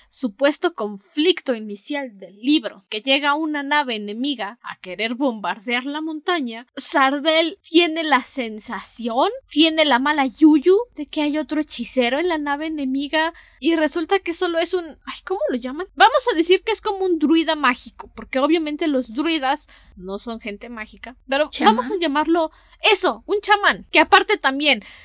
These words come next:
Speaker 1: los chamanes son otra cosa muy distinta. Hay druidas, hay chamanes, hay hechiceros, hay brujas. Vamos a pretender que este libro no acaba de insultar toda la cultura de los chamanes,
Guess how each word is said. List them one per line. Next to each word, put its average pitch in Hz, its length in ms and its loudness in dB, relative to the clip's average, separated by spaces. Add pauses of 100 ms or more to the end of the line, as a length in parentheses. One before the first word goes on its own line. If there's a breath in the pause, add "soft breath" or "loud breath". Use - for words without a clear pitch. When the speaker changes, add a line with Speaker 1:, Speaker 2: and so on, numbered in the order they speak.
Speaker 1:
los 294 300 2
chamanes 339 600 2
son 349 220 2 (220 loud breath)
otra 494 340 8 (120)
cosa 392 320 4
muy 381 300 10
distinta. 285 880 4 (420 loud breath)
Hay 196 180 -6
druidas, 294 640 2
hay 247 180 -2
chamanes, 262 640 0
hay 254 160 -8
hechiceros, 254 720 -2
hay 196 180 0
brujas. 339 1000 2
Vamos 466 280 0
a 453 100 2
pretender 240 520 -8
que 220 400 -8
este 403 280 2
libro 330 320 2
no 330 120 2
acaba 494 420 2
de 320 80 0
insultar 254 760 2 (340 loud breath)
toda 330 260 4
la 277 120 2
cultura 285 380 0
de 277 100 -2
los 220 240 -6
chamanes, 247 580 -2